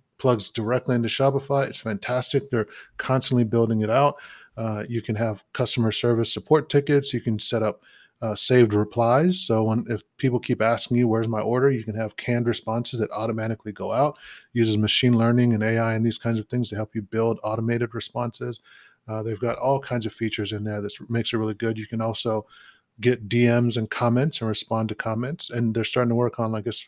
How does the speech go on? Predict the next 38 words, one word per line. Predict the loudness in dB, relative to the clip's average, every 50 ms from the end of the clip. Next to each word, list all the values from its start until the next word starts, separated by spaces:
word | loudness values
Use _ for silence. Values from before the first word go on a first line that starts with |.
| _
phone | 2 4 4 4
calls. | 4 2 0 0 -2 -4 -6
So | -4 -4
you | -4
can | -4 -4
get | -4 -4
phone | -4 -2 -2 -2 -2
calls | -2 -2 -2 0
in | 0 0
there. | -2 -2
So | -2 -2 -2
you | -2
have | -4 -2
one | 0 2 2 4 4 2
place | 0 -2 -2 -2 -2 -4 -8 -12 _ -20 -20 -20 -20 _ _ _
for | -10 -8 -4
all | 0 4 6 6 6
the | 4
touch | 2 -2 -2 -6 -6 -6 -6
points, | -4 -2 -2 -4 -4 -4
whether | -6 -4 -4
it's | -4 -6 -4
social | -2 -2 -2 -2 -2 0
media, | 0 2 2 2 2 2 2 0 -2
phone, | -4 -6 -4 0 2 2 4 4 4 4 2 0 -2 -2
email, | 0 2 4 4 4 2 2 0 0 -2 -4 -6 _
chat, | -4 -2 2 2 4 4 2 0 -2 -4 -16 -16 _ -20 -20 _ -8
S | -4 -2 0 0
M | 2 2
S, | 0 0 -2 -6
it's | -10 -14 _ -12 -4 2
all | 6 6 8 6 6
coming | 4 0 -2 0 0 2 2
into | 0 0 -2 -2 -4
one | -2 0 0 0 0
place, | 0 0 0 0 0 -2 -4 -4
one | -2 -2 0 0
inbox | -2 -2 -2 -2 -2 -2 -4 -4 -8 -10